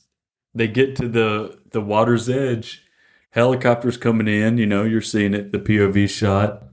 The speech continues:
of the helicopter and them walking out. And the coup de grace, the helicopter just turns to the side. And the sheriff raises his gun and the credits go up. And I'm like,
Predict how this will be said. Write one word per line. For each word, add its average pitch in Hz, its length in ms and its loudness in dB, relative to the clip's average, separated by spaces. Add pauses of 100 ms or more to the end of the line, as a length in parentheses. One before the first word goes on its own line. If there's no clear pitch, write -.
(200)
of 95 520 -2
the 104 120 0
helicopter 98 720 0
and 87 280 -12 (640)
them 101 240 0
walking 98 340 2
out. 104 360 2
And 95 100 -2
the 92 60 -2
coup 123 180 0
de 127 80 4
grace, 139 460 2
the 98 380 -2 (880)
helicopter 117 600 0
just 120 340 -6
turns 117 300 -2
to 131 100 -2
the 120 80 -2
side. 123 560 -4 (600)
And 98 120 -4
the 92 80 -2
sheriff 107 400 0
raises 117 340 2
his 117 220 0
gun 120 400 2
and 101 120 -2
the 98 80 0
credits 113 380 0
go 120 260 2
up. 127 400 0 (440)
And 101 520 0
I'm 110 240 2
like, 95 480 0